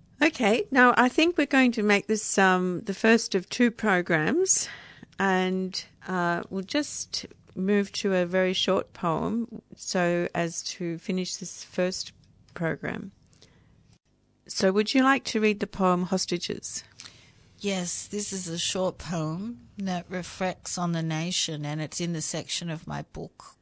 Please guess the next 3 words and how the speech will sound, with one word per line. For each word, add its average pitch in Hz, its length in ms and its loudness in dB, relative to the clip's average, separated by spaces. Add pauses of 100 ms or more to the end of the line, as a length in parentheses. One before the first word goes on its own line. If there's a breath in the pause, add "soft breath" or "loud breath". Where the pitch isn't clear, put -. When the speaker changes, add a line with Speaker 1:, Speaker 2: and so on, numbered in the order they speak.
(100)
Speaker 2:
called 156 480 -8 (460)
Nation. 165 600 -8 (1300 soft breath)
Hostages. 208 1080 0